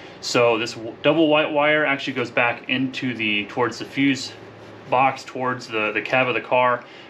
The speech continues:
This green and brown actually goes to our headlights, and then we have a duplicate green and brown on the other side of the car. And then our blue wire goes to power,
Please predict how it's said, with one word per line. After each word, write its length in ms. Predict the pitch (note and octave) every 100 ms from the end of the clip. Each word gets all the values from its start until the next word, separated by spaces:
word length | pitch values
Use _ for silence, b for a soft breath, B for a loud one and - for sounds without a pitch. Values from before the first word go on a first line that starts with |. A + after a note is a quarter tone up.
| B
This 180 | C3+ C3
green 320 | - B2+ B2
and 140 | G#2+
brown 460 | A#2 A#2+ A#2+ B2 B2
actually 340 | A#2+ A#2 -
goes 180 | A2+ G#2+
to 120 | -
our 80 | G2
headlights, 560 | B2 F3 E3 D#3 - -
and 100 | C#3
then 80 | B2
we 80 |
have 180 | A#2+ A#2+
a 60 | A2
duplicate 580 | - C3+ C#3+ C#3 C#3 -
green 200 | B2 A#2+
and 120 | A2+
brown 360 | A#2 A#2 A#2
on 120 | A2+ A2+
the 160 | A2+
other 280 | C3+ C3+ A#2+
side 260 | - A2 G#2+
of 60 |
the 80 | G2+
car. 440 | - G#2+ G2 F#2+ F#2 B B B B B
And 140 | A2
then 80 | G#2+
our 100 | G2
blue 220 | F#2+ B2+
wire 400 | A#2 A2 A2 A2
goes 220 | A2 G#2
to 100 | -
power, 580 | A2+ C3 B2+ B2+ B2+ B2